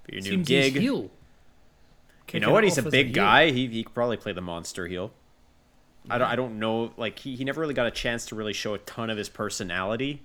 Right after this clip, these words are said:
Speaker 1: i-, in N X T. So, yeah, I bet, I bet it could work. So good for him.
Speaker 2: So what is it? na-, Yeah, he is in that group of people that managed to win the, uh, N X T North American Championship, and every single one of
Speaker 1: Hmm.
Speaker 2: them,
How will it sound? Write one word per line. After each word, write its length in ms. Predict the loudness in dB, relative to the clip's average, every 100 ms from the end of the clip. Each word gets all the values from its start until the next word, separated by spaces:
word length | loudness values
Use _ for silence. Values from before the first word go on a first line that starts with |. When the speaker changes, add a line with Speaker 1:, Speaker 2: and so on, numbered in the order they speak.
| -10
Speaker 1:
i-, 40 |
in 380 | -8 -6 -6 -6
N 120 | -6
X 200 | -8 -10
T. 200 | -10 -10
So, 360 | -10 -10 -12 -14 -20 -20 -14
yeah, 180 | -10 -10 -12 -20 -16
I 60 | -14
bet, 200 | -14 -14 -6
I 100 | -2
bet 160 | -2
it 40 | -2
could 140 | -6
work. 280 | -6 -8 -10 _ -20 -20 -20 -20 -20 -20 -20 -20 -20 -20 -18 -20 -18
So 140 | -12
good 160 | -8 -4
for 120 | -4
him. 140 | -4
Speaker 2:
So 100 | -4
what 120 | -2 -2
is 100 | -4
it? 100 | -4
na-, 160 | -6 -4
Yeah, 240 | -4 -4
he 440 | -4 -4 -4 -6 -12 _ -18 -8
is 200 | -6 -4
in 180 | -6 -6
that 340 | -8 -10 -12
group 260 | -8 -8 -8
of 160 | -10
people 280 | -10 -8 -8
that 160 | -8 -8
managed 380 | -6 -6 -8 -10
to 60 |
win 280 | -6 -6 -6
the, 320 | -6 -6 -6
uh, 200 | -6 -8 -12 -16 -20 -20 _ -6
N 120 | -2 -2
X 220 | -6 -12
T 280 | -8 -6 -6
North 300 | -4 -4 -2
American 440 | -2 -4 -4 -6
Championship, 760 | -6 -6 -6 -6 -6 -8 -10 -12
and 120 | -14 -6
every 280 | -4 -4 -6
single 340 | -4 -6 -6
one 140 | -4 -4
of 80 | -4
Speaker 1:
Hmm. 60 |
Speaker 2:
them, 200 | -4 -6